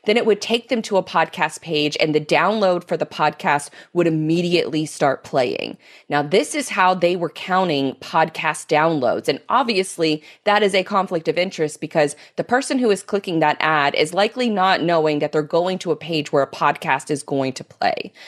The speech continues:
And so when that podcast is played, it counts towards a download towards that podcast. They were caught artificially inflating their numbers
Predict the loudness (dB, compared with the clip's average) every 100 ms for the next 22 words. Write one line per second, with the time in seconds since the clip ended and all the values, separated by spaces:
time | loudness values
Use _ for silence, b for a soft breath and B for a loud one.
0 | B B -2 2 2 2 2 -2 0 -2
1 | 0 -2 -2 -4 -6 -6 -2 2 2 2
2 | -2 -4 -4 -2 -2 -4 -8 -2 0 0
3 | 0 0 0 -2 -4 2 4 4 2 0
4 | 0 -2 -4 B B -2 -2 0 -2 -2
5 | -2 -2 -2 -6 -4 -4 -2 -2 -2 0
6 | 0 2 0 0 0 -2 -2 -4 -2 -2
7 | -2 -2 0 0 0 0 0 0 -2 -2